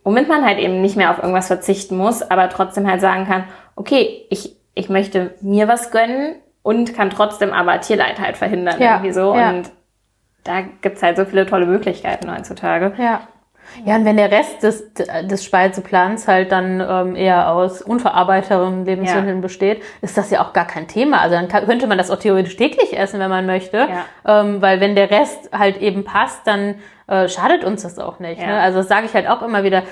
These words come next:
Speaker 2: nur weil etwas nicht unbedingt vielleicht gesundheitsförderlich ist, obwohl da ja gerade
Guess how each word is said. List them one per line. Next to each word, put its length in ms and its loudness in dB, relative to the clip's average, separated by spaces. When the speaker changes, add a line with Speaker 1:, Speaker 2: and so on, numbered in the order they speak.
Speaker 2:
nur 160 0
weil 160 2
etwas 240 -2
nicht 340 -6
unbedingt 500 0
vielleicht 440 -2
gesundheitsförderlich 880 0
ist, 180 -4
obwohl 320 2
da 200 2
ja 180 4
gerade 420 2